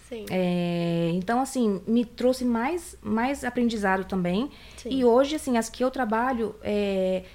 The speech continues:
Speaker 2: eu tenho um relacionamento muito legal, são até pessoas, né, queridas por mim,
Speaker 1: Sim.
Speaker 2: que eu não trato diferente de nenhuma outra cliente, e elas sabem
Speaker 1: Sim.
Speaker 2: disso, porque, é,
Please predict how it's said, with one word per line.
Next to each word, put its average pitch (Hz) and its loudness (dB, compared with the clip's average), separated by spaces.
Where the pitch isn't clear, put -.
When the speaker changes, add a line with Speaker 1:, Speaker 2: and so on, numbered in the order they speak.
Speaker 2:
eu 190 -2
tenho 220 4
um 202 4
relacionamento 185 0
muito 175 -2
legal, 175 0
são 185 0
até 196 -2
pessoas, 196 -4
né, 190 -2
queridas 190 -2
por 180 -4
mim, 202 0
Speaker 1:
Sim. 214 -10
Speaker 2:
que 247 2
eu 254 8
não 269 6
trato 254 2
diferente 214 -2
de 190 -2
nenhuma 220 2
outra 196 -2
cliente, 190 -2
e 202 0
elas 196 0
sabem 220 0
Speaker 1:
Sim. 202 4
Speaker 2:
disso, 196 -4
porque, 175 -4
é, 165 2